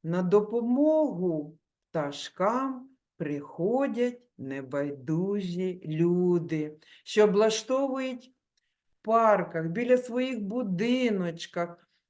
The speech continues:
е, що, годівниці. Хто ж прилітає до годівниці?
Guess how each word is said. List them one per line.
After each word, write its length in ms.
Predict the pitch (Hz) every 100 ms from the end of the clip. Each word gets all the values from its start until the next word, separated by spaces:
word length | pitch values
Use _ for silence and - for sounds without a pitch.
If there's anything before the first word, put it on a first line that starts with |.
| _
е, 580 | - 190 190 185 175 - - _ _ _
що, 520 | - - - 175 151 -
годівниці. 1300 | 151 165 233 180 190 175 160 160 151 143 - - - _ _
Хто 420 | - - - 320
ж 220 | 370 - -
прилітає 1200 | 208 202 185 180 196 202 247 285 277 269 277 285 - _
до 420 | 156 151 208 240
годівниці? 1400 | 196 202 208 165 196 180 180 185 180 165 165 - 147 147